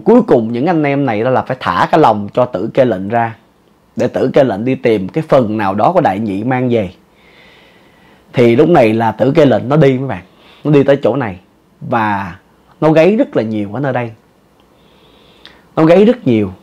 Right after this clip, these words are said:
và nó tử chiến ở nơi này luôn, cũng giống như chủ của nó. Nó tử chiến ở trong cái chỗ này và nó cũng đã chết.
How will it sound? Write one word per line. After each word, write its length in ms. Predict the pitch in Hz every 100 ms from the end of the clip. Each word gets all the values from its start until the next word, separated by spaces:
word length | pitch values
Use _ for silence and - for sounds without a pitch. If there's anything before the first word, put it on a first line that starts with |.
| _ -
và 80 |
nó 100 | 113
tử 280 | 151 90 139 160
chiến 180 | 202 220
ở 100 | 220
nơi 100 | 147
này 120 | 107
luôn, 300 | 110 123 127 -
cũng 240 | 110 156
giống 140 | 170
như 140 | 208 139
chủ 200 | - 92 147
của 100 | 175
nó. 200 | 165 185 _ _ _ _ _ _ _ _ _
Nó 60 | 170
tử 240 | - 123 139
chiến 180 | 175 202
ở 100 | 170
trong 240 | 147 127
cái 200 | 139 147
chỗ 100 | 139
này 240 | 135 113 113 123
và 260 | 117 107
nó 140 | 104 123
cũng 140 | 160
đã 120 | 104
chết. 240 | 104 160